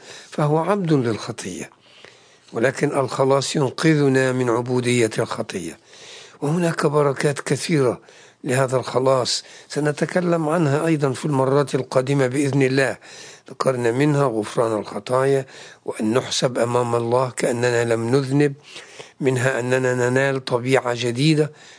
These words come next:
تحب البر وتكره الشر، وأشياء أخرى كثيرة.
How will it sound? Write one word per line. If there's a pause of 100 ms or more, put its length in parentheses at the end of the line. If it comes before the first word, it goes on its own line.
(120)
تحب
البر
وتكره
الشر، (480)
وأشياء
أخرى
كثيرة.